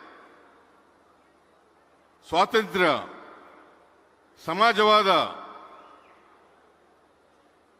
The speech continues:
ಎಲ್ಲರನ್ನೂ ಒಟ್ಟಿಗೆ ಕೊಂಡೋಗ್ತಕ್ಕಂಥ ಪ್ರಯತ್ನವನ್ನ ಸಂವಿಧಾನ ಹೇಳ್ತದೆ. ಯಾಕೆಂದ್ರೆ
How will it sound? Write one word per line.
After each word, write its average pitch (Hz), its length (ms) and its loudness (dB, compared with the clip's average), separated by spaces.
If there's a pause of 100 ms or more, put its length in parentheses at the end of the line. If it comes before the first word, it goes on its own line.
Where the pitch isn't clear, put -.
(720)
ಎಲ್ಲರನ್ನೂ 220 440 -4
ಒಟ್ಟಿಗೆ 226 440 -2
ಕೊಂಡೋಗ್ತಕ್ಕಂಥ 208 880 -2 (2000)
ಪ್ರಯತ್ನವನ್ನ 214 760 -2 (1120)
ಸಂವಿಧಾನ 202 460 -2
ಹೇಳ್ತದೆ. 185 600 0 (1600)
ಯಾಕೆಂದ್ರೆ 190 540 -2